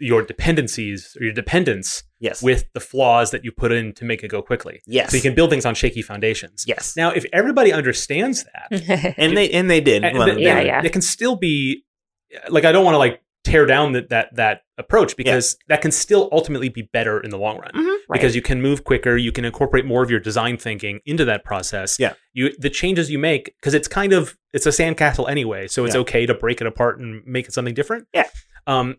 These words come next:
Speaker 1: it does take, um, your, your refactor costs happen later in the process.
Speaker 2: Yes.
Speaker 3: Mm.
Speaker 1: And so, and it requires you to do a lot more tracking.
Speaker 2: Yes.
Speaker 1: Um, of, like, this is the bug. It's not a showstopper. We can leave it alone, but you have to log it.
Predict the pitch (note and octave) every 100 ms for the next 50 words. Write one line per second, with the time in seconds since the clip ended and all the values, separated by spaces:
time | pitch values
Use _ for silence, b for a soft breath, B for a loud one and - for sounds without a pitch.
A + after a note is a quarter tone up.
0 | - D3 - D#3 E3 E3 - D3 C#3 -
1 | A#2 A2+ G2+ G2+ G2 _ _ _ - C3
2 | B2+ - B2+ A#2+ A#2+ A#2 C3+ B2+ - E3
3 | - E3+ F#3+ - - - C#3 A#2+ G#2+ A2
4 | A#2 B2+ A2 - B2+ - C4+ - G3+ F#3
5 | F3 E3 C#3 C3 D3 C3+ B2+ _ - _
6 | - G#3 E3 B2+ C3+ - D3+ D3+ D3 C3
7 | A#2 B2 A2 A2+ B2 C3+ B2 A2+ A2+ A2
8 | A2 A2 - C3+ G#2+ - _ _ _ G#2
9 | G#2 F#2+ - - A#2+ A2+ G#2+ C3 A2 G#2
10 | A2 B2+ D3+ G3 G3 C#3 A#2+ A#2+ A#2+ _
11 | _ A#2+ - B2 C#3 D#3+ F#3+ F3 C3+ A#2
12 | C3+ C#3+ B2+ A2 G2+ C3+ E3 C3+ A2 G#2
13 | G2+ F#2+ B2 - C3 B2 - A#2 G#2+ G2
14 | -